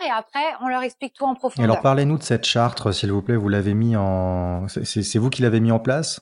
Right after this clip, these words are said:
Speaker 2: ou, par rapport à votre décision, qu'est-, qu'est-ce, qu'est-ce qu'on y retrouve dedans comme critère ?
Speaker 1: Alors, c'est nous qui l'avons mis en place, euh, parce qu'on va dire que le slogan et notre éthique aussi avec Marine,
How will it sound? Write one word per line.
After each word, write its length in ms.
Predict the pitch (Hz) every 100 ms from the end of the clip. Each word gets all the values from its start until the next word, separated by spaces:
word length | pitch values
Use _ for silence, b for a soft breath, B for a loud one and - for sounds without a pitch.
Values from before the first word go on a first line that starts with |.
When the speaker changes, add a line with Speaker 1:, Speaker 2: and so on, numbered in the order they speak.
| _
Speaker 2:
ou, 340 | 107 104 98 95 101
par 100 | -
rapport 220 | 98 110 104
à 60 |
votre 320 | 101 113 - 107
décision, 580 | 104 - 110 107 127
qu'est-, 180 | 160 110
qu'est-ce, 200 | - 120
qu'est-ce 300 | - - 127
qu'on 120 | 127
y 60 | 117
retrouve 300 | - - 113
dedans 220 | 110 101
comme 160 | 104 95
critère ? 380 | - 98 104 104 - _ _ _ _ _ _ _ 226
Speaker 1:
Alors, 220 | 226 185
c'est 200 | - 240
nous 200 | 233 339
qui 140 | 339
l'avons 240 | 269 233 233
mis 140 | 233
en 120 | 254 220
place, 540 | 214 214 294 - - -
euh, 640 | 202 202 196 196 190 196 190 -
parce 280 | 196 190 -
qu'on 100 | 208
va 120 | 208
dire 140 | 247
que 60 | 226
le 80 | 202
slogan 480 | - 240 240 262 254
et 40 |
notre 260 | 202 196 220
éthique 320 | 214 247 240
aussi 260 | 196 -
avec 200 | 233 214
Marine, 460 | 208 202 208 240 226